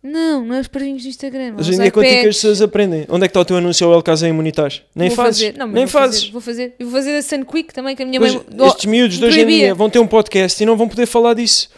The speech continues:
Speaker 2: dos bombeiros mágicos do Actimel.
Speaker 1: Mas não é essa a questão. A questão é que havia uma magia em tu acordares e ires ver televisão a comer cereais.
Speaker 2: Então, e agora há a magia de tu acordares e primeiro ainda há televisão. Não sei se já te disseram.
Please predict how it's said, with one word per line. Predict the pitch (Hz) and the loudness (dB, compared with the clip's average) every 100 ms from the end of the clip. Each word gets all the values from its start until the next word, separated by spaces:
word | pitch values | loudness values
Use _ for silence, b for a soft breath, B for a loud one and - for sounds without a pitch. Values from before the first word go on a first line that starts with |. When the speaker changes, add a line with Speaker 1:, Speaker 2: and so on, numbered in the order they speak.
| b 156 | b -4
Speaker 2:
dos | 170 | 2
bombeiros | 208 214 220 | 4 6 4
mágicos | 214 220 202 170 | 2 0 -2 -2
do | 208 | -2
Actimel. | 208 214 208 190 170 _ _ _ | 0 -2 -4 -6 -12 _ _ _
Speaker 1:
Mas | 269 311 | -6 -4
não | |
é | 339 | -4
essa | 339 311 | -4 -8
a | 262 | -8
questão. | - 214 202 | -8 -8 -8
A | |
questão | 214 - | -6 -4
é | 277 | -4
que | 269 - 233 - | -4 -8 -10 -8
havia | 233 269 | -6 -4
uma | 302 302 | -4 -2
magia | 285 254 226 254 269 - | -2 -4 -4 -4 -4 -6
em | 220 220 | -8 -8
tu | 247 262 | -6 -8
acordares | - 240 226 214 233 - - - _ _ _ _ _ - | -8 -8 -4 -4 -4 -8 -12 -16 _ _ _ _ _ -8
e | 254 262 | -2 -2
ires | - - _ 226 | -4 -14 _ -8
ver | 269 | -8
televisão | 262 254 262 | -6 -6 -4
a | 262 | -6
comer | 262 | -8
cereais. | 254 240 208 190 - | -12 -12 -12 -14 -8
Speaker 2:
Então, | 233 | -4
e | 170 | -2
agora | 151 185 | 0 0
há | 196 | 0
a | |
magia | 202 208 190 226 233 214 | 0 -2 -4 -6 -6 -6
de | |
tu | - | -4
acordares | 202 - 196 226 226 220 | -4 -4 -4 -4 -6 -8
e | 226 - b - | -10 -12 b -6
primeiro | 175 220 | -2 0
ainda | 220 | 0
há | |
televisão. | 202 170 156 117 - | -4 -6 -8 -8 -12
Não | - | -12
sei | 139 | -8
se | 135 | -6
já | |
te | - | -6
disseram. | - 110 | -8 -10